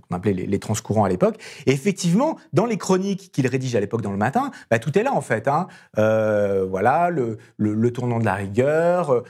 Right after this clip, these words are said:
le, un peu ce, ce logiciel so-, social-démocrate, euh, avec des réformes de structure qu'il faut faire. C'est le sens de l'histoire. Il y a des phrases qui sont assez saisissantes. Il dit d'ailleurs qu'aujourd'hui, euh, le, l'économie, la gestion de l'économie, c'est l'art d'accommoder les restes.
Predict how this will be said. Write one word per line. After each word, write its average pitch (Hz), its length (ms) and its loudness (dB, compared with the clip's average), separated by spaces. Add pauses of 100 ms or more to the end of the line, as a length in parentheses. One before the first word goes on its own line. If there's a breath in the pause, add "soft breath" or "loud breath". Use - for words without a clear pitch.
(160 loud breath)
le, 107 520 2
un 104 80 -4
peu 127 140 -2
ce, 110 160 -2
ce 113 120 -4
logiciel 113 460 2
so-, 110 240 -2
social-démocrate, 110 1120 0 (480 loud breath)
euh, 104 240 4
avec 110 260 0
des 110 100 0
réformes 101 260 -2
de 107 80 0
structure - 420 -4
qu'il - 140 -4
faut 92 100 -6
faire. 165 360 2 (200 loud breath)
C'est - 140 -2
le 110 60 0
sens 113 200 -4
de 110 60 0
l'histoire. 107 300 0
Il 127 40 -6
y 107 40 -6
a 90 40 -6
des 90 80 -8
phrases 160 220 -2
qui - 100 -16
sont 107 140 -8
assez 95 160 -4
saisissantes. 151 600 0
Il 110 80 -6
dit 143 120 2
d'ailleurs 135 280 2
qu'aujourd'hui, 117 600 0 (400 loud breath)
euh, 113 360 2 (300 loud breath)
le, 107 560 2
l'économie, 151 680 0
la 143 120 2
gestion 117 260 -6
de 120 40 0
l'économie, 123 320 0
c'est 214 260 -4
l'art 147 360 0
d'accommoder 123 500 -2
les 123 120 0
restes. 143 440 -4